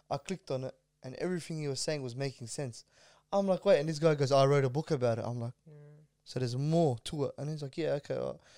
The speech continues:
Speaker 1: wanna delve into it." And then I think you had already known about it, but then I kinda nudged you to remember it or something
Speaker 2: You
Speaker 1: like
Speaker 2: bought it
Speaker 1: that.
Speaker 2: first.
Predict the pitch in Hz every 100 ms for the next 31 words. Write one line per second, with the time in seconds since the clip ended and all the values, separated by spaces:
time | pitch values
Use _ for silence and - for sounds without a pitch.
0 | - _ - 160 147 147 143 165 - 139
1 | - 135 131 123 123 - 180 165 147 135
2 | 139 139 127 131 135 131 143 165 - -
3 | _ - 127 131 127 - 139 127 131 131
4 | 123 127 - 123 131 143 147 131 143 139
5 | 185 196 175 165 180 143 -